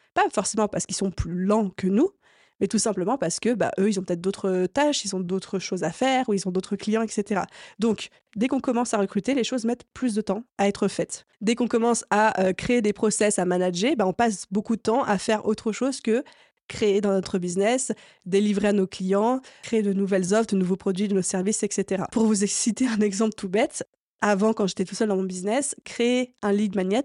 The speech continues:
donc, euh, par exemple, euh, un P D F gratuit ou une ressource gratuite, ça me prenait une demi-journée tout compris. Création de la ressource, mise en page, mise en place des automatisations, et cetera. Aujourd'hui, ça prend minimum une semaine. C'est plus moi qui le fais, mais ça prend une semaine parce qu'on a le process,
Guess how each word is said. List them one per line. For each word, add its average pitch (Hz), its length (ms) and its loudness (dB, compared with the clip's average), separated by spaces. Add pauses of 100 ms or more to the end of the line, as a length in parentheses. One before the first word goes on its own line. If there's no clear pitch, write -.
(100)
donc, 185 240 -2
euh, 180 100 4
par 175 140 0
exemple, 196 400 -2
euh, 190 160 2 (380)
un 196 80 -2
P 185 160 0
D 180 120 2
F 180 120 -4
gratuit 214 520 2
ou 190 60 0
une 180 80 0
ressource 190 360 0
gratuite, 185 280 -2
ça 214 80 0
me 202 60 -2
prenait 214 160 0
une 220 80 0
demi-journée 208 440 2
tout 226 140 -6
compris. 202 360 -2 (280)
Création 208 400 0
de 202 40 2
la 180 100 2
ressource, 233 420 -2
mise 185 160 0
en 170 80 0
page, 220 400 2 (380)
mise 208 160 2
en 208 60 2
place 214 180 0
des 190 100 -2
automatisations, 190 480 0
et 240 60 0
cetera. 196 400 -2 (320)
Aujourd'hui, 185 400 2
ça 220 120 0
prend - 160 -2
minimum 226 400 2
une 233 100 2
semaine. 190 340 0 (420)
C'est - 160 -2
plus - 160 -2
moi 226 160 2
qui - 80 -2
le 185 80 2
fais, 285 200 0
mais 262 80 2
ça 214 140 0
prend - 220 -2
une 240 120 2
semaine 220 340 0
parce 202 200 -2
qu'on 220 320 -2
a 196 80 2
le 196 60 -4
process, 190 640 0